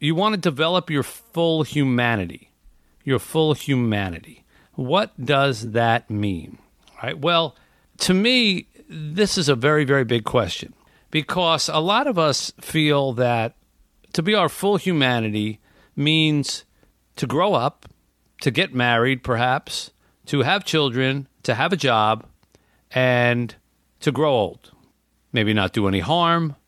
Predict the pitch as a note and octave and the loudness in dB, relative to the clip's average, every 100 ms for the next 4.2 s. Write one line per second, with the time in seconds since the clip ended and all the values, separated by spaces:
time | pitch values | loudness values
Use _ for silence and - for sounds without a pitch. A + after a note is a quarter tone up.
0 | _ _ _ _ _ - G#2+ A2+ A2 A2 | _ _ _ _ _ -8 -2 2 2 2
1 | F#2+ B2 D3 C#3 B2+ G#2+ _ _ _ _ | 2 2 2 2 0 -4 _ _ _ _
2 | - G#2+ - - F3+ E3+ D#3 D3+ C#3 D3 | -4 -4 -4 -2 0 2 2 0 0 -2
3 | C#3 C#3 C3+ B2 - - _ - A2+ F2+ | 0 0 0 -2 -6 -18 _ -8 -6 -8
4 | - | -12